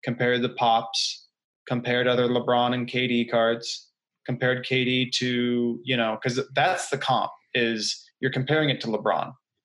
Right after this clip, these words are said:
Two of the best players that have Topps Chrome rookie cards, not Prism. Um, and the Pops are pretty similar, I think. I think they're, like, one fifty for LeBron, one fifty for K D.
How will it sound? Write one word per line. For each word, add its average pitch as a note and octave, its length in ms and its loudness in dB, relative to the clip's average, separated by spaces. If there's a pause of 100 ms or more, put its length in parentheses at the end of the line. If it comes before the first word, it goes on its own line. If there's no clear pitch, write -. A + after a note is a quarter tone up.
(260)
Two D3 140 4
of D3 60 4
the C#3 60 2
best C#3+ 240 2
players C#3 500 4
that A#2+ 120 2
have A#2+ 200 2
Topps A#2+ 340 2
Chrome B2 240 2
rookie A2+ 200 0
cards, G2+ 340 -2
not B2+ 240 0
Prism. G#2 500 0 (580)
Um, G#2+ 480 0 (140)
and C3 120 2
the A#2 80 0
Pops C#3 400 2
are C3+ 80 4
pretty C3+ 300 2
similar, A2+ 380 2
I F#2+ 100 2
think. G#2+ 220 -4
I A2+ 60 0
think B2+ 200 -2
they're, B2+ 100 2
like, A#2 180 2
one A2+ 340 0
fifty A2+ 320 -2
for A2 120 -4
LeBron, G#2+ 440 2
one A2 200 -2
fifty A2 280 -2
for G#2 120 -4
K G#2 220 -2
D. - 280 -6